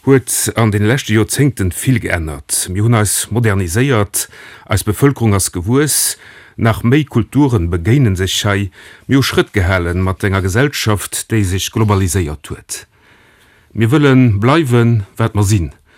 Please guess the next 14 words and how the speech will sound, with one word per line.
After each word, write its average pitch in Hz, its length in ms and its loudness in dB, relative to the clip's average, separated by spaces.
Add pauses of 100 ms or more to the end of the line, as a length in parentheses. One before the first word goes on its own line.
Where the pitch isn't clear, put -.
(240)
als - 220 -4
eine 113 140 4
von 110 120 -2
den 98 80 0
Maximen, 110 580 0
die 95 140 -2
uns 92 180 -2
charakterisiert. 87 1040 -6 (720)
Als - 160 -4
das 139 180 -2
kontradiktorisch 117 1080 -2
mit 87 180 -4
der 95 60 -2
Revolution, 101 680 0